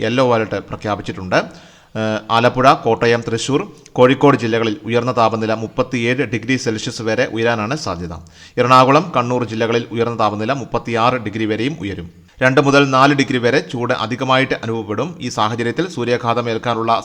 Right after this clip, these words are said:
സാധ്യതകൾ വളരെ കൂടുതലാണ്. സൂര്യാഘാത സാധ്യത പരിഗണിച്ചുകൊണ്ട് വെയിലത്ത് ജോലി ചെയ്യുന്നവരുടെ ജോലി സമയം സംസ്ഥാനത്ത് പുനഃക്രമീകരിച്ചിട്ടുണ്ട്. വെയിലത്ത് ജോലി ചെയ്യുന്ന തൊഴിലാളികളുടെ സമയം ഏപ്രിൽ മുപ്പത് വരെയാണ് പുനഃക്രമീകരിച്ചിരിക്കുന്നത്. താപനില ഉയരുന്ന സാഹചര്യത്തിലാണ്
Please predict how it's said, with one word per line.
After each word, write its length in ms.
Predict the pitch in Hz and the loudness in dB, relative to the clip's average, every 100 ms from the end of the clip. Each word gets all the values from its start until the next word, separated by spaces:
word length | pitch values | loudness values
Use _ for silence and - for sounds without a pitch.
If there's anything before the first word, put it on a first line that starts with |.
| - | -4
സാധ്യതകൾ 360 | 110 113 117 | -4 -2 -4
വളരെ 220 | 113 120 | -2 -2
കൂടുതലാണ്. 600 | 123 117 117 113 90 87 - - - | -2 -4 -4 -4 -6 -10 -14 -20 -18
സൂര്യാഘാത 520 | - 131 131 131 127 | -4 2 2 4 2
സാധ്യത 400 | 127 123 120 120 | 2 2 2 2
പരിഗണിച്ചുകൊണ്ട് 640 | 120 117 117 120 131 120 104 101 | 0 -2 -4 -4 -2 -4 -4 -4
വെയിലത്ത് 340 | 113 120 120 | -2 -2 -2
ജോലി 280 | 110 117 120 | -2 -2 -2
ചെയ്യുന്നവരുടെ 560 | 117 113 113 110 113 117 | -4 -4 -6 -4 -4 -4
ജോലി 300 | 120 120 143 | -6 0 0
സമയം 340 | 143 110 147 | 0 -4 -4
സംസ്ഥാനത്ത് 600 | 160 110 - 117 113 120 - - - - | -6 -10 -2 -2 -2 -6 -6 -18 -14 -4
പുനഃക്രമീകരിച്ചിട്ടുണ്ട്. 880 | 123 123 120 123 120 120 107 104 208 - - - | -2 0 0 0 -2 -6 -6 -2 -4 -6 -20 -2
വെയിലത്ത് 320 | 123 131 143 | 0 2 -2
ജോലി 280 | 120 123 127 | -2 0 0
ചെയ്യുന്ന 460 | 139 127 123 123 - | 0 -2 0 -2 -4
തൊഴിലാളികളുടെ 520 | 120 117 120 120 123 | -2 0 0 0 0
സമയം 380 | 120 120 120 113 - | 0 -2 -4 -4 -4
ഏപ്രിൽ 380 | 117 117 127 131 | -6 -2 -2 -4
മുപ്പത് 420 | 117 110 - 139 | -6 -10 -4 -2
വരെയാണ് 440 | 127 120 110 107 160 | 0 2 2 0 -4
പുനഃക്രമീകരിച്ചിരിക്കുന്നത്. 1120 | - - 117 107 107 104 98 101 92 90 87 - - _ | -8 -8 -6 -4 -4 -6 -6 -12 -12 -12 -14 -18 -20 _
താപനില 580 | 127 131 139 139 135 135 - - | 6 6 6 6 6 4 -4 -6
ഉയരുന്ന 360 | 127 131 135 | -2 0 0
സാഹചര്യത്തിലാണ് 840 | 131 120 107 123 120 120 104 120 | 0 0 0 0 -4 -2 0 0